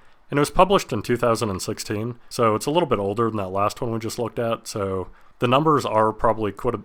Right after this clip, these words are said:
quite a bit higher than what it suggests in this article. As you can see down here,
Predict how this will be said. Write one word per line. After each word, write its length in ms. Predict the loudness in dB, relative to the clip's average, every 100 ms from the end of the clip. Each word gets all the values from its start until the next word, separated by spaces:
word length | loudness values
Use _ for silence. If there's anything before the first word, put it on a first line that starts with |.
| -16
quite 300 | -2 2 2
a 40 | 0
bit 140 | -4
higher 540 | -6 -6 -2 -4 -6 -14 -20 -10
than 480 | -2 0 0 -4 -8 -10
what 320 | -6 -6 -6
it 160 | -8
suggests 560 | -8 -10 -6 -6 -6 -8
in 160 | -8 -8
this 160 | -8
article. 480 | -8 -8 -6 -8 -8 -18 -18 -18 -14 -6
As 100 | -4
you 80 |
can 80 | -2
see 160 | -2 2
down 220 | 2 2
here, 320 | -2 -2 -4